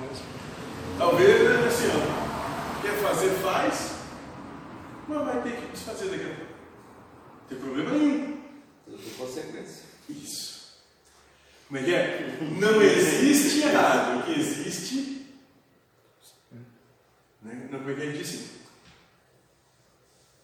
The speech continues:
Speaker 2: Como é que ele falou? Eu achei tão, tem, tem umas, tem umas tiradas que ele dá que são fantásticas. Não existe erro, mas pecado sim.
Speaker 1: Sim.
Speaker 2: É assim.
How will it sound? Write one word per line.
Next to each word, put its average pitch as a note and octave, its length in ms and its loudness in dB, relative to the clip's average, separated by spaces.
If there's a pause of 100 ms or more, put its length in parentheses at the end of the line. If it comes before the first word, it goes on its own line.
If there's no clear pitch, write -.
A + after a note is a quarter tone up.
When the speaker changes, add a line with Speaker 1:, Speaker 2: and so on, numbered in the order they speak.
(160)
Speaker 2:
Como - 100 -16
é - 40 -16
que - 80 -12
ele - 100 -12
falou? C4+ 180 0
Eu C#4+ 560 -2
achei - 220 -6
tão, A#3 180 -6
tem, F3 200 -6
tem F3 100 -4
umas, A#3 140 -2
tem F#3+ 160 -4
umas - 120 -2
tiradas - 260 -2
que - 80 -4
ele C3 80 -2
dá - 120 -2
que - 80 -4
são - 80 -6
fantásticas. - 540 -4 (300)
Não D#3 120 -6
existe - 640 -2
erro, - 220 -2
mas - 120 -6
pecado - 420 -4
sim. - 520 -6
Speaker 1:
Sim. - 300 -14
Speaker 2:
É - 20 -10
assim. A#2+ 340 -10